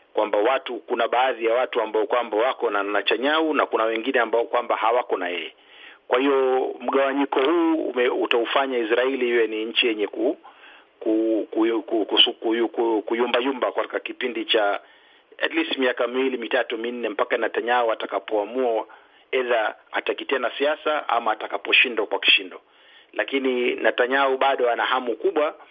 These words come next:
ya kujiondolea mbali mashtaka ambayo amewekewa katika utawala wake ule uliopita, na hii pengine inaweza kuwa ni moja ya nguvu zinazomfanya arejea kwenye utawala.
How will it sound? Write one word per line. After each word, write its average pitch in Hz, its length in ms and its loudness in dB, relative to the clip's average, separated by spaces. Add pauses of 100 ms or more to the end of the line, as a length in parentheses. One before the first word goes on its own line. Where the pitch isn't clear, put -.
(380)
ya 110 100 -2
kujiondolea 123 680 0
mbali 135 340 0
mashtaka 120 520 0
ambayo 117 280 2
amewekewa 113 680 0 (420)
katika - 280 -4
utawala 110 460 2
wake 117 220 0
ule 101 180 2
uliopita, 95 540 -2 (380)
na 95 120 -2
hii 117 260 0
pengine 113 340 -2
inaweza 104 220 0
kuwa 113 140 -2
ni 107 100 -6
moja 113 320 -2
ya 104 60 -2
nguvu 104 300 -6
zinazomfanya 101 640 -2
arejea 95 300 -4
kwenye 90 180 -10
utawala. 80 420 -8